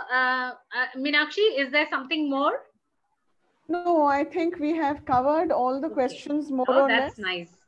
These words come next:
Speaker 1: I think that was a, a big volley of questions that, uh, Aditi managed to answer.
Speaker 2: And lot of
Speaker 1: And
Speaker 2: praises, lot of praises. Very
Speaker 1: Wonderful.
Speaker 2: refreshing, wonderful evening.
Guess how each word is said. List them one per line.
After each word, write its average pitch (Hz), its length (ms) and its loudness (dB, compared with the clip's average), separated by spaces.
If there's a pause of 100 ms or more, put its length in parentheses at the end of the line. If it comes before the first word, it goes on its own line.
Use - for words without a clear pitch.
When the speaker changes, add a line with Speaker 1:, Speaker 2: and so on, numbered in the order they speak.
(220)
Speaker 1:
I 220 80 -4
think 262 300 -6
that 254 180 0
was 294 140 -4
a, 277 280 -2 (440)
a 196 140 -8
big 208 380 -2
volley 226 600 2
of 214 320 -2
questions 233 640 -4
that, 202 340 2
uh, 196 200 -4 (180)
Aditi 226 320 -4
managed 214 400 -2
to 226 140 -4
answer. 208 400 0
Speaker 2:
And 240 260 2
lot 277 200 4
of 392 140 4
Speaker 1:
And 392 80 -12
Speaker 2:
praises, 277 720 2
lot 277 240 0
of 370 200 -8
praises. 277 720 -2 (300)
Very 262 340 2
Speaker 1:
Wonderful. 269 80 2
Speaker 2:
refreshing, 254 720 0
wonderful 254 520 2
evening. 240 920 -6